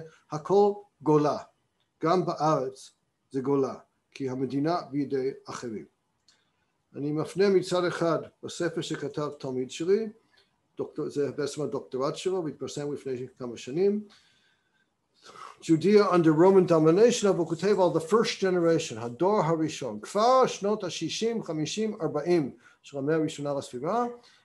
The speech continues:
הם הדור הראשון של היעדר מדינה, and its legacy, איך בעצם תרם המצע הזה, אה, מצב שהלך והתהווה בדורות שלאחר מכן.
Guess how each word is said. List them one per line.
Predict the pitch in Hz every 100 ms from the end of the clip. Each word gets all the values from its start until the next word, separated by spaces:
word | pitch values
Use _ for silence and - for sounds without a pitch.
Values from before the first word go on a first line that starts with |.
| _
הם | 175 226 170
הדור | 160 131 190 226
הראשון | 160 170 156 151 - 196 196
של | 180 165 156 156 -
היעדר | 180 - 143 127 165 170
מדינה, | 156 117 123 113 151 247 311 349 _ _ _ _ _
and | 165 170 160
its | 147 -
legacy, | 131 180 190 190 190 180 175 170 _ _ _ -
איך | 190 202 -
בעצם | 175 - 170 185 - 160 160
תרם | 151 143 165 185
המצע | 151 151 139 - 156 139
הזה, | 131 123 139 143 143 _ _ _ _
אה, | 127 127 123 - _ 131 139 -
מצב | 127 127 160 156
שהלך | 151 131 147 143 147 - 139 131 127 165
והתהווה | 160 151 160 175 165 165 - _ -
בדורות | 139 143 135 151
שלאחר | - 135 120 120 110
מכן. | 123 123 196 208